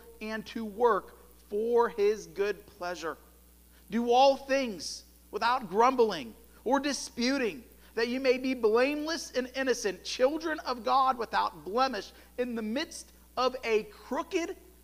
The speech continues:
and twisted generation." Same terminology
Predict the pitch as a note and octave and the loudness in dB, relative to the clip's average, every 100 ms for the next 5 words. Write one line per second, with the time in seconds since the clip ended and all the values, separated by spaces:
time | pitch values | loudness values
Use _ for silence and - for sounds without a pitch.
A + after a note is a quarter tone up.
0 | - D4 E4 E4+ - B3+ A#3+ - C4+ C4 | -12 -6 -6 -8 -6 -2 -2 -4 -4 -4
1 | - - - - - B2 C#3 F3 F3 C#3 | -6 -18 -20 -20 -20 -12 -8 -6 -4 -6
2 | C3 - G2 F2+ - B2 B2+ D3+ C#3 C3 | -8 -12 -16 -20 -18 -16 -14 -12 -8 -8
3 | A#2+ A2 G2+ | -8 -10 -16